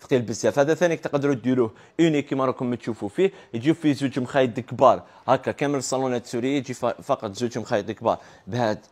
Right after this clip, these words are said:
البوكي خوتنا وهذه الخدمه الفخمه. دونك البري تاعو هذايا راح يكون ب ثمانية وعشرين مليون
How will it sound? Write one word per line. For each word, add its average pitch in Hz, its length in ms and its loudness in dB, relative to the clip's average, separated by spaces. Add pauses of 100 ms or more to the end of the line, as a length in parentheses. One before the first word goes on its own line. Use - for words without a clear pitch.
(240)
البوكي 104 420 -6
خوتنا 98 420 -6
وهذه 98 260 -6
الخدمه 92 380 -6 (240)
الفخمه. 131 500 -2 (260)
دونك 143 240 -2
البري 139 280 -2
تاعو 123 280 0
هذايا 123 500 0 (240)
راح - 180 -2
يكون 113 260 -6
ب 104 40 -8
ثمانية 120 320 -4
وعشرين 131 360 -6
مليون 196 280 -2